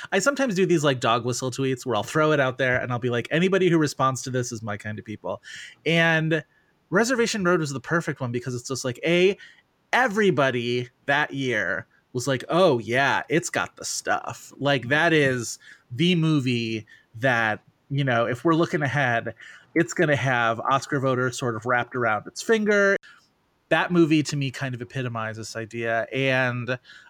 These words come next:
another friend of mine, I was on Twi-, I was on G chat, and, um, we were just sort of talking about these movies that were like, "Oh my God, nobody's thought about these movies except for in the context of we once thought they were sure bets for Oscars and then they went nowhere." And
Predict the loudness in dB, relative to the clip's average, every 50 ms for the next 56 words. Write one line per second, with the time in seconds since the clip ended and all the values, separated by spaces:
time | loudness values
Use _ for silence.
0 | -2 2 4 4 6 6 4 4 4 2 4 2 2 2 2 2 2 2 2 2
1 | 2 2 2 0 0 0 -2 -4 -4 0 0 2 2 4 2 2 2 2 0 -2
2 | 0 0 0 0 0 0 0 0 2 2 2 0 0 _ -4 -2 0 0 2 2
3 | 2 0 -2 -4 -8 -10 -10 -12 -14 _ _ _ _ _ _ _ _ _ _ _
4 | _ _ _ _ _ _ 0 2 4 4 4 4 2 2 0 -2 -2 -4 -4 _
5 | _ _ _ _ _ _ _ _ _ _ _ -6 -2 0 0 2 2 2 2 2
6 | 0 0 0 0 0 0 0 0 0 0 0 0 -2 -4 -2 0 0 0 2 2
7 | 0 0 0 0 -2 -4 -2 -2 -2 -2 0 2 2 2 0 -2 -4 -4 0 2
8 | 2 4 4 2 2 2 2 2 2 2 2 2 2 2 2 2 0 0 2 2
9 | 2 2 2 0 -2 -2 -2 -6 -6 -6 -6 -4 -4 -6 -6 -6 -4 -4 -4 -2
10 | -2 -2 -2 -2 -2 0 0 0 0 -2 -2 -4 -2 -2 0 0 0 0 -4 -8
11 | -18 -20 -18 -20 -12 _ -2 0 0 2 2 2 2 0 0 0 0 0 2 0
12 | 0 0 0 0 0 -2 -2 -2 -4 -4 -2 0 0 0 0 -2 -4 -4 -4 -4
13 | -4 -6 -6 -6 -6 -6 -6 -6 -6 -6 -6 -8 -8 -6 -6 -6 -6 -6 -6 -6
14 | -4 -4 -4 -6 -2 0 0 2 2 2 2 0 0 -2